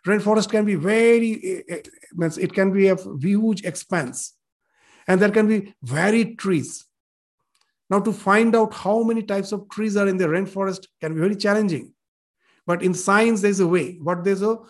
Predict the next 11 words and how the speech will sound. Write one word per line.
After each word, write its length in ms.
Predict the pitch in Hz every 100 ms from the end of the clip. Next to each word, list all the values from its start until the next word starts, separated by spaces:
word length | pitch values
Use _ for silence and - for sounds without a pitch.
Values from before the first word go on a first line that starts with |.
| _
that 160 | - 160
the 80 | 170
rainforest 580 | 180 220 - 208 208 202
must 320 | 185 202 196
be 140 | 214
having 400 | 131 165 185 208
some 180 | 190 180
center 520 | - 185 185 175 120 _ _ _ _ _ _ _ _ _ _ _
where 300 | 160 208 202
all 480 | 196 233 254 262 254
the, 380 | 220 190 208